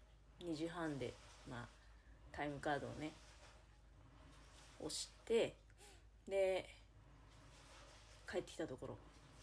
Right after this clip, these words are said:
いや、このぐらいの時間に仕事終わるとすごい嬉しいですよね。うん、まあ我々、そのただのお手伝いだからね。あの、他の人たちは、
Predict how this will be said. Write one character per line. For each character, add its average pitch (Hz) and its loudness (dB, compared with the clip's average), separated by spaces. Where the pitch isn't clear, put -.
い - -6
や、 165 4
こ 185 -2
の 285 6
ぐ 339 4
ら 339 4
い 320 6
の 311 6
時 302 2
間 285 4
に 277 0
仕 - 2
事 254 6
終 240 8
わ 247 8
る 240 8
と 233 6
す - -4
ご 220 12
い 156 6
嬉 262 4
し 311 6
い - 6
で 165 8
す 156 2
よ 135 2
ね。 151 4
う 135 -4
ん、 - -
ま 160 6
あ - 6
我 156 8
々、 220 8
そ 185 0
の 165 2
た 277 8
だ 220 10
の 143 6
お - 4
手 226 6
伝 170 6
い - -4
だ - -4
か - -4
ら - -4
ね。 139 -4
あ 165 -2
の、 151 0
他 - 6
の 277 10
人 240 6
た 254 6
ち - 8
は、 131 10